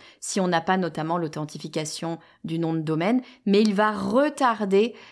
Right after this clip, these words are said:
euh, la réception des emails. Donc, on va voir nos chiffres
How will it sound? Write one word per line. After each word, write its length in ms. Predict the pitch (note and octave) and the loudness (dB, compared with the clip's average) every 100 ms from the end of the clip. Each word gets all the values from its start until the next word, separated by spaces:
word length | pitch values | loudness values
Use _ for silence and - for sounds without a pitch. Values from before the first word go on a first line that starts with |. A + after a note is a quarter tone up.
| - | -4
euh, 160 | F#3 F3+ | 0 2
la 160 | F#3 F#3+ | 2 2
réception 560 | F#3 F#3 F#3 - G3 G3 | 0 -2 -6 -2 0 0
des 200 | F3+ F3+ | 0 0
emails. 320 | E3+ C#3+ D3+ | 0 0 -2
Donc, 180 | E3+ G3+ | -2 0
on 80 | |
va 160 | F#3+ F#3 | 2 2
voir 220 | F#3+ G#3+ | 2 0
nos 140 | G3+ F#3 | 0 -2
chiffres 420 | - B3+ - | -2 -4 -4